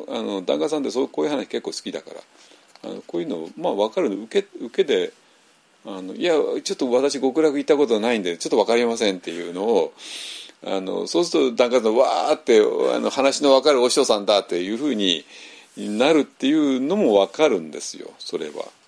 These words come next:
あの、「あの人はなんかお坊さん選ぶら-、選ぶらなくていいよね、親しみを感じるよね」っていう、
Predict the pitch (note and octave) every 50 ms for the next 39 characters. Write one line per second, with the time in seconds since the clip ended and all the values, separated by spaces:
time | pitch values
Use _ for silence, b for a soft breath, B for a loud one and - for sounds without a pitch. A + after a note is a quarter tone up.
0 | _ _ _ - - - - - - - - - - - - - - - F#3 A3+
1 | - _ _ _ _ _ b b b b b b b b b b b - G#2+ G#2
2 | G#2 A2+ B2 A#2+ A#2 A2 - - - G#2+ G2 F2+ F2 G2 G2+ F#2 F2+ E2 F2 -
3 | - G2+ G2+ F#2 G#2 A2+ G#2+ - A2+ G2+ F#2+ F2+ F2+ F2+ F#2 G2+ G2 F#2+ G#2+ G#2
4 | G#2 G2 G2 - G2 F#2+ F#2 G2+ G2 - A2+ G#2+ G#2+ G2+ F#2+ E2+ - - - -
5 | E2 F2 F2 F2 - B2 B2+ A2 G2+ F2+ E2+ F2+ F2 - - - A2+ G#2 - -
6 | A#2+ A2 G#2 F#2 - A#2+ G#2+ G2+ F#2+ G#2 G#2+ G#2+ G2+ F2 E2 E2 E2 D#2+ D2+ _
7 | _ - E2+ E2+ E2 F#2 F#2 F#2 -